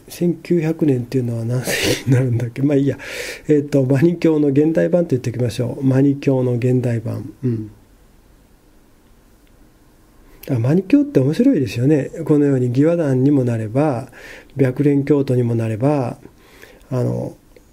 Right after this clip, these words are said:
なんか他にもいろいろ、あの、欧州の方ではアルビジョア派にもなればっ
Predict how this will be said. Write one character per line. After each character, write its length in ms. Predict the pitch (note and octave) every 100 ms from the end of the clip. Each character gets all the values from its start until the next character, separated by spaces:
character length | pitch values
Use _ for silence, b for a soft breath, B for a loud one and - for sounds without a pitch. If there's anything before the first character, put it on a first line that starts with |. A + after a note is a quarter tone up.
| _ -
な 140 | C#3+ B2+
ん 60 |
か 260 | A#2+ C3 -
他 320 | - C#3 C#3+
に 80 | C#3
も 120 | B2+
い 80 | B2+
ろ 180 | C3+ C#3
い 40 |
ろ、 280 | C3 C3 -
あ 120 | - C3
の、 260 | B2 C3 -
欧 160 | D3+ C3+
州 200 | C#3 C3+
の 80 | A#2+
方 180 | C3
で 100 | A#2+
は 200 | A#2+ B2 C3
ア 60 |
ル 100 | C3+
ビ 100 | C#3
ジ 120 | C3+
ョ 20 | C#3
ア 160 | C3+ C3+
派 260 | B2+ -
に 100 | C3+
も 120 | C3+ A#2+
な 120 | A#2+
れ 100 | A2+
ば 360 | C3 D#3
っ 60 | C3+